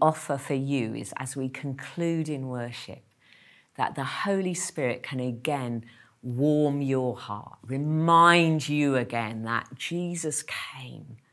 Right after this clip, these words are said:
he lived, he died, he rose again because he loves you, and he offers eternal hope for you today. Let's pray.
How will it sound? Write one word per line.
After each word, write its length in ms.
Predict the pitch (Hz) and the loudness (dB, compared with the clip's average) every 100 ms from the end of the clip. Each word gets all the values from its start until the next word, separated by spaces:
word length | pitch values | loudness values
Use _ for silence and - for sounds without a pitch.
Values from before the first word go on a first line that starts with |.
| _ _ _ | _ _ _
he 160 | - 151 | -8 -2
lived, 640 | 139 147 180 180 170 - | 2 4 4 4 0 -8
he 180 | 123 120 | -8 -8
died, 760 | 113 143 147 147 143 139 135 - _ _ _ _ _ _ _ | -6 -4 -4 -4 -6 -6 -8 -16 _ _ _ _ _ _ _
he 160 | 139 | -4
rose 640 | 131 123 156 160 165 160 | -2 6 8 10 8 4
again 440 | 151 127 127 120 113 | 0 0 -2 -2 -2
because 440 | 131 127 - 131 | -4 -4 -4 -6
he 260 | - 143 135 | -4 -2 -2
loves 800 | 135 139 147 139 135 - - - _ _ _ _ - | -2 0 2 2 0 -4 -6 -8 _ _ _ _ -10
you, 500 | 123 135 135 117 117 - _ _ _ _ _ _ _ - | -4 0 -2 -4 -10 -20 _ _ _ _ _ _ _ -8
and 140 | 156 | -4
he 160 | 156 - | -4 2
offers 640 | - 175 - 143 127 117 - | 4 4 2 -2 -2 -4 -6
eternal 1080 | 147 - - - - 147 143 143 139 139 139 139 - _ _ _ | -6 -6 -8 -6 2 4 4 2 -2 -6 -10 -16 -20 _ _ _
hope 600 | - - 151 117 - - - _ _ _ _ - | -10 -2 -2 -2 -8 -20 -20 _ _ _ _ -12
for 140 | 131 | -6
you 240 | 113 117 | -4 -4
today. 480 | 113 110 - - - _ _ _ _ _ _ _ _ _ _ _ | -6 -12 -16 -16 -20 _ _ _ _ _ _ _ _ _ _ _
Let's 220 | 143 139 | -12 -12
pray. 320 | - - 120 | -14 -18 -20